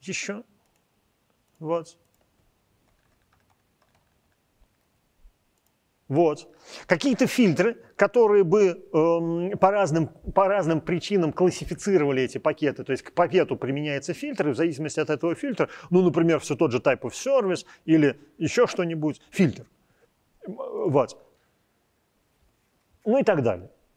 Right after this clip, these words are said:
Сами дисциплины тоже бывают очень разные. Вот.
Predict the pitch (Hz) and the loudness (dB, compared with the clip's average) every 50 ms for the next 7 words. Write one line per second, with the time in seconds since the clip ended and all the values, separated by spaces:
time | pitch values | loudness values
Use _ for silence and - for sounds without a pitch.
0 | _ _ _ _ _ _ _ - - - - - 240 254 254 254 196 220 - - | _ _ _ _ _ _ _ -20 -20 -20 -2 0 2 4 4 4 2 0 -2 -2
1 | - - 269 320 311 277 202 - 247 185 151 151 165 170 170 135 156 156 - - | -6 -4 -4 -2 -2 -2 2 2 2 2 2 2 2 2 2 2 2 -2 -2 -4
2 | 170 175 170 156 131 107 135 175 254 311 - _ _ _ _ _ _ _ _ _ | -4 0 0 0 0 -2 -6 -10 -10 -12 -16 _ _ _ _ _ _ _ _ _
3 | _ - - 190 226 226 220 196 - _ | _ -8 -4 -2 -2 -2 -2 -4 -8 _